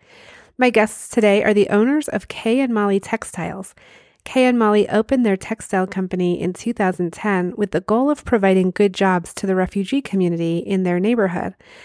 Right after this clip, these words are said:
As immigrants themselves, they wanted to help make the transition easier for others. Their business has grown steadily since, and they now have a booming online business, several full-time employees, and a newly opened retail store.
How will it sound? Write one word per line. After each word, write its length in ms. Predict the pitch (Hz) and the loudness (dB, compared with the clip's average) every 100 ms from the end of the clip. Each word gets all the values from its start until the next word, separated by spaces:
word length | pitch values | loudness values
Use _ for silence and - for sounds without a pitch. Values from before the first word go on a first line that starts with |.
| - - - _ - | -20 -20 -20 _ 0
As 160 | 208 | 0
immigrants 500 | - 208 220 208 202 | 2 2 4 2 2
themselves, 640 | - 185 - 226 214 196 - | 0 -2 0 2 2 0 0
they 120 | 202 | 0
wanted 360 | 196 220 294 277 | 2 0 0 -2
to 160 | 226 | -4
help 240 | 175 190 202 | -2 -4 -2
make 340 | 190 196 - - | 0 0 -4 -8
the 140 | - | -6
transition 640 | - 214 196 262 285 208 196 | -4 -2 0 0 0 0 0
easier 400 | 214 247 180 170 | 0 0 0 -2
for 200 | - - | -2 -2
others. 460 | 214 190 - 202 - _ - - - - _ - | -2 -2 -4 -8 -14 _ -20 -20 -20 -20 _ 2
Their 100 | 240 | 2
business 400 | 220 220 226 - | 4 2 2 0
has 160 | 214 190 | -2 -2
grown 380 | 202 202 240 | 2 2 2
steadily 500 | 233 - 208 214 214 | -2 -2 0 2 0
since, 480 | 214 190 175 196 - - 202 | 0 0 0 -2 -8 -8 -2
and 120 | 196 | 0
they 140 | 196 | 2
now 240 | 196 202 240 | 2 0 -2
have 240 | 220 190 | -2 -2
a 80 | 180 | 0
booming 380 | 190 208 226 220 | 2 4 2 0
online 480 | 196 220 254 185 175 | 0 0 2 2 0
business, 560 | 175 165 175 170 190 - - | 0 -2 0 0 -2 -6 -16
several 420 | - 220 240 247 | -2 0 2 0
full-time 480 | - 214 196 196 185 | -2 -2 -2 0 0
employees, 720 | 180 - 175 165 175 185 - | 0 0 0 2 0 -2 -6
and 140 | 202 190 | 0 2
a 60 | |
newly 320 | 190 196 214 208 | 4 4 2 2
opened 400 | 180 180 175 175 | 0 0 -2 0
retail 400 | 220 - 170 170 | -2 -4 -8 -8
store. 440 | - - - | -6 -6 -6